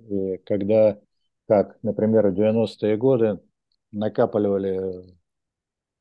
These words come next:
чем бо-, из соображения «чем больше, тем лучше», это, во-первых, очень дорого, во-вторых, ну, скажем, э, хоть и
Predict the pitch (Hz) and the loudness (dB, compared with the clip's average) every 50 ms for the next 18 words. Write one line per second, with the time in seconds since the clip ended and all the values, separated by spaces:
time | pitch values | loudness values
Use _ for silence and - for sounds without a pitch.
0 | _ _ _ _ _ - 120 113 113 117 131 123 110 120 107 - - - - - | _ _ _ _ _ -2 0 0 2 2 2 2 2 2 0 -2 -4 -14 -16 -16
1 | - - - _ _ _ - 113 113 127 131 117 117 135 123 117 107 104 101 - | -18 -18 -20 _ _ _ -2 0 2 2 2 2 0 -2 -2 -2 -4 -6 -6 -8
2 | - 123 113 110 110 123 123 113 104 - - _ _ 117 110 117 131 147 156 156 | -6 -6 -6 -2 -2 -2 -2 -2 -4 -10 -16 _ _ -4 -4 -2 -2 -2 -2 -4
3 | 147 - - 113 95 - _ _ - - - _ _ _ _ _ 147 139 131 156 | -6 -8 -8 -8 -8 -8 _ _ -20 -20 -20 _ _ _ _ _ -6 0 2 4
4 | 143 143 147 139 147 143 135 131 127 117 - - _ - 127 127 127 - - 131 | 4 4 4 4 4 4 4 4 2 0 -2 -6 _ -4 -4 -4 -4 -4 -4 -4
5 | 135 135 131 160 170 170 160 156 143 143 143 139 110 95 113 110 110 107 101 - | -4 -2 0 2 2 4 4 2 2 0 -2 -2 -2 -4 -4 -2 -2 -4 -4 -4
6 | - 123 123 135 135 127 - - - _ _ _ - 135 127 113 110 123 127 131 | -4 -2 -2 0 -2 -2 -4 -8 -20 _ _ _ -16 -14 -12 -8 -4 -2 -2 -2
7 | 131 120 - - _ _ _ _ _ _ _ _ _ _ _ _ _ _ _ _ | -2 -2 -6 -12 _ _ _ _ _ _ _ _ _ _ _ _ _ _ _ _
8 | _ _ _ _ _ _ _ _ _ _ _ _ _ _ _ _ _ _ _ _ | _ _ _ _ _ _ _ _ _ _ _ _ _ _ _ _ _ _ _ _
9 | - - - - 117 120 113 117 110 104 101 - _ _ _ - 123 131 123 117 | -20 -14 -10 -8 -8 -6 -6 -6 -6 -6 -8 -10 _ _ _ -20 -16 -12 -10 -8
10 | 113 110 101 - - _ _ _ _ _ _ _ _ _ _ _ _ _ _ _ | -8 -8 -10 -10 -16 _ _ _ _ _ _ _ _ _ _ _ _ _ _ _
11 | _ _ _ - 135 123 131 135 127 127 127 123 120 117 117 113 110 110 110 107 | _ _ _ -4 -4 -2 0 2 4 4 4 4 4 4 4 2 2 0 -2 -4